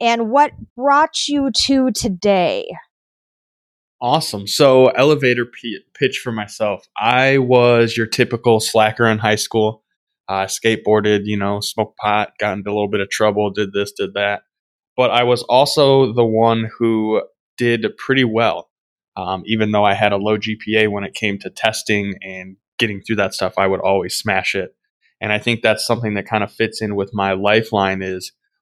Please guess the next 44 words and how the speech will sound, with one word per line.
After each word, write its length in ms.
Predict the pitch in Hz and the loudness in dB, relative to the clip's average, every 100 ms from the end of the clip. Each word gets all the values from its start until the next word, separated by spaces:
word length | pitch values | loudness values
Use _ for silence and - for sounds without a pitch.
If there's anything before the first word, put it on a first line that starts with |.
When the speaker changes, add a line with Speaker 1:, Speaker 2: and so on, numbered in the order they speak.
| - | -6
Speaker 2:
whenever 420 | 107 110 117 117 | -4 -2 0 2
I'm 220 | 107 104 | 2 0
put 220 | - 123 | 0 4
up 200 | 110 - | 4 2
to 180 | - 110 | -2 -2
a 60 | 90 | -2
test, 580 | - 131 117 - - - _ _ _ _ | -2 0 0 -2 -10 -14 _ _ _ _
I 180 | - 101 | -2 0
really 440 | 101 98 110 110 107 | 0 -2 0 2 2
like 240 | 101 98 | 0 -2
to 100 | 101 | -4
go 280 | 98 104 101 | -2 0 2
all 280 | 101 101 98 | 2 2 2
in 200 | 101 98 | -2 -4
and 220 | 92 95 | -8 -6
make 180 | 98 92 | -4 -2
sure 220 | 107 98 | -2 -2
that 100 | 95 | -2
I, 220 | 92 92 | -2 -2
I 220 | 92 90 92 | -6 -8 -8
crush 380 | - 101 - | -6 -4 -4
it. 140 | 101 90 | -8 -10
And 140 | 92 | -12
so, 440 | - 98 95 95 92 _ _ _ _ - | -8 -4 -4 -4 -8 _ _ _ _ -10
you 80 | 107 | -6
know, 60 | |
I 100 | 101 | -2
went 260 | 104 107 - | -2 -2 -4
from 320 | 117 107 104 | -2 -2 -2
being 360 | 113 110 107 104 | -4 -2 -2 -2
a 460 | 101 101 101 98 98 _ _ _ _ 123 | 0 0 0 -4 -8 _ _ _ _ -4
nuclear 300 | 127 123 113 | 0 2 2
pharmacy 460 | 123 123 120 123 | 4 2 2 -2
technician 580 | 113 117 110 117 110 107 | 0 0 0 0 0 2
right 160 | 104 110 | 4 4
out 140 | 107 | 2
of 80 | 98 | 0
high 160 | 107 107 | 0 -2
school 360 | - 117 110 | 0 2 2
and 100 | 104 | 2
working 300 | 98 98 107 | -2 -2 -4
with 200 | 98 98 | -6 -4
radioactive 600 | 104 101 101 101 98 95 | -4 -2 0 0 -2 -4
isotopes, 760 | 101 127 - - 107 95 - | -2 -2 -6 -4 -4 -4 -8